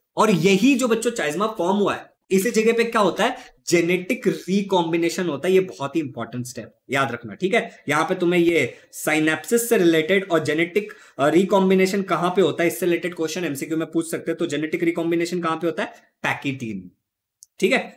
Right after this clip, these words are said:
चलो आगे बढ़ते हैं। यहाँ पे पैकिटीन खत्म होता है और अगला स्टार्ट होता है diplotin। Diplotin में क्या होता है बच्चों, ये सब तो यहाँ पे हो चुका है।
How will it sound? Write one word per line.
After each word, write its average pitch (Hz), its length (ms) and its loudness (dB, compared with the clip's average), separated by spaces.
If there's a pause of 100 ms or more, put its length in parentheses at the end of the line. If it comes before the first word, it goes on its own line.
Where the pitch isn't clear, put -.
(140)
चलो 165 180 2
आगे 160 280 0
बढ़ते 175 260 2
हैं। 233 360 -4
यहाँ 214 200 4
पे 262 160 4
पैकिटीन 196 600 0
खत्म 196 240 0
होता 190 240 2
है 190 60 4
और 175 60 4
अगला 185 180 4
स्टार्ट 185 280 0
होता 175 140 0
है 180 100 -2
diplotin। 135 500 -2 (320)
Diplotin 262 420 2
में 269 160 2
क्या 269 100 4
होता 208 200 4
है 180 60 0
बच्चों, 190 200 0
ये 196 140 6
सब 220 180 -2
तो 226 80 4
यहाँ 214 120 4
पे 220 120 2
हो 214 140 4
चुका 214 240 0
है। 233 180 -4